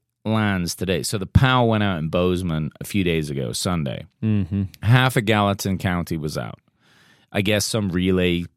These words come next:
Speaker 1: system blew up. It wasn't even a big deal. But as soon as the power went out, and it's, like, most of Bozeman. So it was, like, a bigger power outage than I'd experienced in my life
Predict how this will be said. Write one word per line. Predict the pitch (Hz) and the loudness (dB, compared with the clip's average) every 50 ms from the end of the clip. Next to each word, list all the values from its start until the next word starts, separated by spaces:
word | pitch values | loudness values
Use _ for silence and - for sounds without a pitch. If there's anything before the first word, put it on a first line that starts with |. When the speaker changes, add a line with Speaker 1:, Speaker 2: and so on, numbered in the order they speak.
| - | -10
Speaker 1:
system | - - - 90 82 - - 82 80 76 | -8 -6 -6 -6 -6 -6 -4 -2 -2 -2
blew | 78 78 76 73 73 | -2 -2 0 0 0
up. | 71 73 73 - - | 0 -2 -4 -4 -8
It | - - - | -10 -6 -4
wasn't | 85 92 95 90 92 90 | -2 -2 0 -2 -2 -2
even | 87 80 78 | -2 -4 -4
a | 76 | -4
big | 71 71 73 65 | -4 -6 -6 -6
deal. | - 78 73 62 52 - _ _ _ _ _ _ - | -4 -6 -6 -6 -6 -10 _ _ _ _ _ _ -4
But | 117 104 | -4 -4
as | 101 - | -2 -4
soon | - - - 143 143 151 | -4 -4 -4 -4 -2 -2
as | 147 | -2
the | 127 135 | -2 0
power | 117 135 131 123 120 113 | 2 2 2 2 2 0
went | 110 104 98 98 | 0 0 0 0
out, | 107 107 87 - | 0 0 -2 -4
and | - 87 87 | -4 -4 -4
it's, | 87 - - | -4 -4 -4
like, | 101 87 78 - | -6 -4 -4 -4
most | - 90 92 95 95 98 110 117 113 - - | -2 2 2 4 6 6 6 6 4 2 -2
of | 110 95 | -4 -4
Bozeman. | 85 92 87 87 82 76 80 60 50 - - | -2 -2 -2 -2 -4 -4 -8 -10 -12 -10 -8
So | - - 110 | -4 -2 0
it | 113 | 0
was, | 120 120 117 | 0 0 0
like, | 131 131 107 98 | 0 0 0 -2
a | 87 | -4
bigger | 95 95 - - 131 143 127 135 131 | -6 -6 -2 0 0 2 2 0 -2
power | - - - 113 110 107 104 98 | 0 0 2 2 2 0 0 -2
outage | 80 60 82 90 87 - - 90 82 80 90 | -4 -4 -4 -6 -6 -6 -6 -6 -6 -6 -6
than | 85 82 85 | -6 -4 -2
I'd | 82 85 87 92 98 | -2 -2 -2 0 -2
experienced | 101 95 - - - 113 107 107 113 117 113 117 - - | -2 -4 -4 -4 -2 0 0 2 2 0 0 -2 -4 -4
in | 113 104 | -4 -2
my | 98 95 98 104 | 0 0 0 0
life | 107 110 117 120 135 139 - - | 2 2 0 0 -2 -6 -8 -12